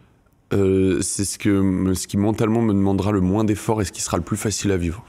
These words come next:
Euh, du coup, euh, pour une question de facilité, pour planer, je, je dirais directeur artistique. Mais le défi, le truc de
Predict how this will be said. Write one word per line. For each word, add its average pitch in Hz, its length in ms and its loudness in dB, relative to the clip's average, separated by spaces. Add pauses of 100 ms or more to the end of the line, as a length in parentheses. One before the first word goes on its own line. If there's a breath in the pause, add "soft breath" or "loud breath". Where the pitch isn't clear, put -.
(160)
Euh, 107 480 4
du 98 160 -2
coup, 131 280 2
euh, 120 100 2 (200)
pour 110 160 0
une 107 80 2
question 107 280 -2
de 104 60 2
facilité, 101 760 -2
pour 90 220 -4
planer, 98 280 0
je, 101 200 -6
je 87 220 -8
dirais 95 260 -4
directeur 92 420 -2
artistique. - 600 -12
Mais 92 480 2
le 90 320 0
défi, 95 560 -4
le 110 160 -4
truc 92 240 -4
de 85 340 -2